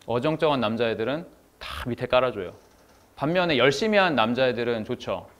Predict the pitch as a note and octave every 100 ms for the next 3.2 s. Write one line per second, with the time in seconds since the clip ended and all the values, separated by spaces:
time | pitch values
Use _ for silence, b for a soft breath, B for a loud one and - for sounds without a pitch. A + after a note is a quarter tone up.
0 | _ _ _ - A2+ B2 A#2+ A2 F#2+ -
1 | B B B B C#3+ D3 G3+ F#3 F3 C#3
2 | A#2 B2 C#3 C3+ B2 - C3 A#2+ A#2+ A#2
3 | A#2 E2+